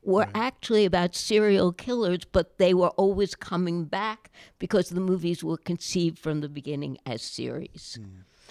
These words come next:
Speaker 1: So I don't think, you know, this is something that's new to the Marvel universe. I think it, this has gom-,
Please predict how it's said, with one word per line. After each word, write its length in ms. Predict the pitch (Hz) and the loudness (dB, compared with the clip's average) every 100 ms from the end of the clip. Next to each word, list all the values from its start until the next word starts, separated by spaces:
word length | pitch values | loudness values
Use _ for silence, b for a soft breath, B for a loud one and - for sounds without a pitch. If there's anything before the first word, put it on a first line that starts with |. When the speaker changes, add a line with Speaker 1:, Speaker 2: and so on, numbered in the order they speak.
| b | b
Speaker 1:
So 460 | - - 175 156 - | -12 0 4 4 2
I 80 | 160 | -2
don't 260 | 185 196 - | -2 -4 -6
think, 220 | 180 - _ _ | -8 -8 _ _
you 160 | 160 156 | -10 -8
know, 240 | 160 147 | -6 -6
this 280 | 143 165 - | -6 -8 -8
is 100 | 156 | -10
something 400 | 147 139 156 143 | -6 -6 -8 -8
that's 260 | 139 - 156 | -8 -8 -6
new 280 | 151 151 139 | -4 -4 -4
to 100 | 139 | -6
the 100 | 139 | -4
Marvel 460 | 143 135 131 123 | -4 -6 -6 -8
universe. 800 | 151 190 196 139 - - - - B B 107 | -4 -2 -2 -4 -8 -12 -12 -18 B B -12
I 60 | |
think 300 | 151 170 - - | -10 -10 -10 -14
it, 140 | 156 - | -16 -12
this 160 | 175 - | -12 -12
has 40 | - | -10
gom-, 240 | 160 151 | -6 -6